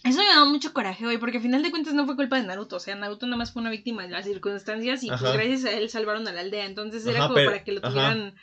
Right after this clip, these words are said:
Speaker 2: Pero luego pensé, o sea, to-, todos ellos los que mencioné ahorita, sus papás son ninjas de alto rango.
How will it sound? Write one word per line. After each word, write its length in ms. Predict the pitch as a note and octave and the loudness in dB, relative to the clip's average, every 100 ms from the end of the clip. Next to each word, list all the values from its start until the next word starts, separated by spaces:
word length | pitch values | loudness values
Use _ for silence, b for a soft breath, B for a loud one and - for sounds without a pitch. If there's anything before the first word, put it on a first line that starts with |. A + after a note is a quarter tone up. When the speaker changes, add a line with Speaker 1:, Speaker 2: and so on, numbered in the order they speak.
| B B B B - B2 | B B B B -10 0
Speaker 2:
Pero 140 | C#3 | 8
luego 180 | D#3+ G3 | 8 8
pensé, 360 | A#2+ G#2 A#2 A#2 | 2 2 0 0
o 80 | A2 | -2
sea, 160 | A#2 G2+ | 0 -2
to-, 180 | - - _ | -4 -10 _
todos 220 | D3+ E3 | 4 6
ellos 180 | E3+ D#3 | 6 4
los 140 | C#3+ - | 2 -2
que 100 | A2 | -6
mencioné 300 | G2 G2+ G#2 | -6 -4 -4
ahorita, 180 | G#2+ | -2
sus 200 | A#2+ B2 | -2 -2
papás 500 | A#2 G2 G#2 G#2 - - B B | -2 0 2 0 -2 -14 B B
son 240 | - A#2 A2+ | -2 0 2
ninjas 280 | A2 A2+ | 2 2
de 60 | G2+ | 0
alto 200 | F#2+ G#2 | -2 0
rango. 400 | G#2+ A#2 A#2+ | 0 0 -2